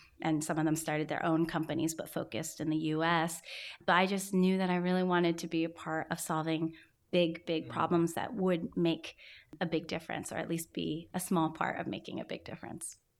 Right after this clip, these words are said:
Speaker 2: Brilliant. You alluded to some of the, the big, I guess, the culture shocks of, of, of moving from the U S to, to Africa and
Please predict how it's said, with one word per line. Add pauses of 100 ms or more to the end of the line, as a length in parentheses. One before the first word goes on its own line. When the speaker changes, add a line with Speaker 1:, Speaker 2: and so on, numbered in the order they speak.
(100)
Speaker 2:
Brilliant. (680)
You
alluded
to
some
of
the, (480)
the
big, (220)
I
guess,
the
culture
shocks
of,
of,
of
moving
from
the
U
S
to,
to
Africa
and